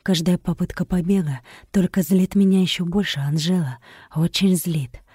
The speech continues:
Пальцы мужчины впиваются в волосы. Он толкает меня к кровати, наклоняя над ней. Пинком ноги расставляет ноги пошире и сминает попку жестким захватом. В лицо бросается краска стыда и унижения.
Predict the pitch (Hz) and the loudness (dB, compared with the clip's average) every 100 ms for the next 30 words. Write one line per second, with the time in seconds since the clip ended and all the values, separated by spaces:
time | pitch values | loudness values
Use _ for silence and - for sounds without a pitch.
0 | _ _ - _ 214 214 - 220 202 - | _ _ -20 _ -2 -2 0 0 0 0
1 | 220 208 - 208 202 202 202 220 180 202 | -2 -2 -2 -2 0 0 -2 -8 -4 -4
2 | 175 170 - 156 - - - 226 220 220 | -2 -6 -10 -16 -18 -20 -8 -2 0 2
3 | 208 - 208 220 196 196 208 - 196 196 | 0 0 -4 0 0 0 -4 -4 -2 -2
4 | 214 214 196 196 190 190 190 196 196 190 | -2 -2 -2 0 0 0 0 0 -2 -2
5 | 185 165 - _ - - - 202 190 214 | -2 -4 -10 _ -20 -16 -4 -2 0 0
6 | 220 196 175 202 214 208 - 196 190 202 | 2 2 0 -2 -2 -4 -2 -2 0 -2
7 | - 196 202 196 196 185 - 214 196 196 | 0 0 0 -2 -2 -2 -2 0 0 -2
8 | - 196 190 208 - 208 - 208 185 196 | -2 0 0 -2 -4 -8 -2 0 0 -2
9 | - 202 214 - 214 185 160 156 _ _ | -4 -2 -2 -4 -6 -4 -6 -12 _ _
10 | - _ 214 202 196 - 220 202 190 214 | -20 _ -2 0 2 2 0 0 -2 -2
11 | 220 - 214 - 202 - 214 - 208 170 | -2 -2 -6 -2 -4 -2 -6 -4 -4 0
12 | 196 196 196 190 190 170 185 175 165 156 | 0 2 2 2 2 0 0 0 -2 -6